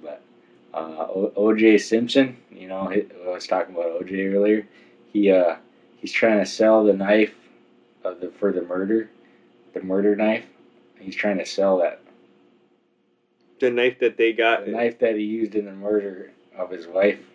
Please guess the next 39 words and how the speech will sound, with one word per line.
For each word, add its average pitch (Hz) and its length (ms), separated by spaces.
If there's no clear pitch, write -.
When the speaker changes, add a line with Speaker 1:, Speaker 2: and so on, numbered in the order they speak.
Speaker 1:
And 92 100
that 87 180
Speaker 2:
He 156 200
supposedly 151 880
used, 101 360
Speaker 1:
Or - 20
Speaker 2:
'cause 113 160
they 117 120
Speaker 1:
supposedly. 131 140
Speaker 2:
never 139 340
found 131 340
him 123 140
guilty 123 400
Speaker 1:
Right. 104 80
Speaker 2:
of 104 120
it. 104 100
He 110 100
was 104 140
acquitted 113 500
of 104 120
all 101 220
charges. 101 580
So. 90 260
Speaker 1:
He's, - 100
he's 92 160
trying 104 280
to 85 60
sell 101 440
it, 95 120
I - 80
guess, 85 380
for, 85 220
like, 82 180
a 82 40
lot 85 200
of 80 100
money, 85 360
I 76 60
guess. 78 220